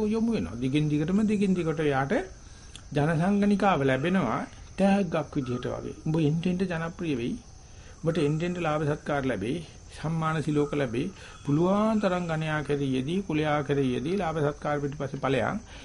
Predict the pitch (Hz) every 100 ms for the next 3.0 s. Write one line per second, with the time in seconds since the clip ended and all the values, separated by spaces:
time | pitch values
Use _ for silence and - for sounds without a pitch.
0 | - 139 139 135 127 147 135 135 156 143
1 | 135 120 147 165 156 - 214 202 170 156
2 | 175 165 156 180 - 127 - - - -